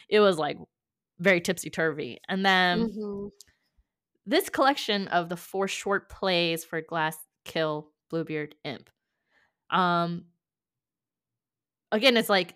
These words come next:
Speaker 1: she's, she's just, like, throughout the regular traditional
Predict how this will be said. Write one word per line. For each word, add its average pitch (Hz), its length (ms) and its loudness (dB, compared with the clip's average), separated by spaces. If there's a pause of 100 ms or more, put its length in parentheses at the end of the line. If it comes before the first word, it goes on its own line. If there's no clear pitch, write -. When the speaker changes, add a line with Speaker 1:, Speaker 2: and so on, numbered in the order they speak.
(120)
Speaker 1:
she's, 185 380 -6 (640)
she's - 280 -6
just, 208 200 -8
like, 170 280 -6 (520)
throughout 202 420 4 (240)
the 180 160 -4
regular 170 480 0
traditional 170 880 -6